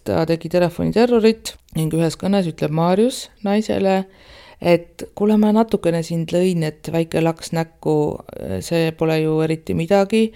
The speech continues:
ning selle peale ütles naine, et ei, sa kägistasid mind nii, et ma ei saanud hingata. Nii et Mariusel on ikkagi suur agressiooniprobleem. Siis räägib ka üks naine, et kui ta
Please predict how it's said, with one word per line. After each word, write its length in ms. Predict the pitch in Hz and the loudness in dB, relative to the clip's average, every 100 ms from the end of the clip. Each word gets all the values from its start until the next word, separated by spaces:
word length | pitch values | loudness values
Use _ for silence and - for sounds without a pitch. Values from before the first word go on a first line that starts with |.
| - - - | -12 -20 -12
ning 140 | 165 165 | -8 -4
selle 220 | 170 165 | -2 0
peale 220 | 160 160 156 | 0 0 -2
ütles 300 | 156 160 165 | -2 -6 -4
naine, 380 | 170 175 165 160 | -2 0 0 -4
et 80 | 156 - | -4 -4
ei, 160 | 170 | -2
sa 120 | 160 175 | -2 -4
kägistasid 560 | 165 165 160 156 151 | -4 -4 -6 -10 -6
mind 240 | 151 151 165 | -6 -4 -4
nii, 140 | 165 | -2
et 100 | 156 | -4
ma 120 | 170 156 | -6 -6
ei 40 | |
saanud 280 | 151 151 - | -4 -6 -6
hingata. 600 | 170 160 147 - - 147 - - _ - | -4 -4 -4 -8 -8 -8 -8 -20 _ -8
Nii 440 | 151 147 151 151 | -4 -2 -2 -2
et 140 | 151 160 | -4 -2
Mariusel 560 | 170 170 156 151 151 151 | 0 2 0 -2 -4 -4
on 160 | 156 156 151 | -4 -4 -6
ikkagi 320 | 156 160 156 151 | -10 -12 -10 -8
suur 320 | 151 151 - - 156 | -6 -6 -8 -10 -8
agressiooniprobleem. 2000 | 147 151 - - - - 156 156 151 - - - 143 139 139 147 151 190 247 254 | -6 -8 -8 -16 -16 -8 -6 -4 -4 -6 -8 -8 -6 -6 -4 0 2 4 2 0
Siis 400 | - - 196 190 175 | -12 -4 -2 0 0
räägib 360 | 170 165 165 | 0 -2 -4
ka 220 | 170 165 156 | 0 2 0
üks 180 | 160 170 | -4 -6
naine, 380 | 160 160 151 | -4 -2 -2
et 80 | 151 - | -4 -6
kui 220 | 156 156 | -4 -4
ta 420 | 151 151 151 151 | -2 -2 -2 -4